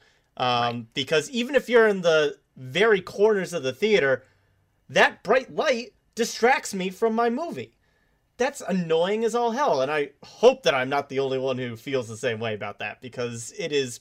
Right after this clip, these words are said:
Speaker 1: my biggest pet peeve of the movie theater. If you wanna watch a movie and be on your phone at the same time, watch your movie at home. You do not need to interrupt my theater experience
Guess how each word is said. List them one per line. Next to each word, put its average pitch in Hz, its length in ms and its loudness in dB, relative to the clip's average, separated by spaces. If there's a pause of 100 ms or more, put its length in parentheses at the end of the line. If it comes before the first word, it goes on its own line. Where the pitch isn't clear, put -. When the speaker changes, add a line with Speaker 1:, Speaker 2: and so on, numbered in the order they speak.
Speaker 1:
my 123 160 -4
biggest 147 440 -4
pet 131 180 -8
peeve 120 220 -12
of 107 80 -12
the 113 40 -10
movie 110 260 -10
theater. - 300 -16 (220)
If 147 100 -2
you 160 100 -6
wanna 262 220 2
watch 220 240 2
a 196 40 -4
movie 175 420 -6
and 170 220 -2
be 165 100 -8
on 165 100 0
your 147 120 -2
phone 147 240 -4
at - 80 -8
the 139 80 -10
same 135 260 -6
time, 131 360 -4 (300)
watch 220 280 0
your 214 100 -2
movie 151 260 -4
at 110 80 -4
home. 101 300 -14 (120)
You 139 100 -14
do 160 120 -12
not 208 380 -2
need 170 220 -8
to 151 160 -6
interrupt 139 340 -2
my 135 240 2
theater 127 400 -4
experience 120 720 -4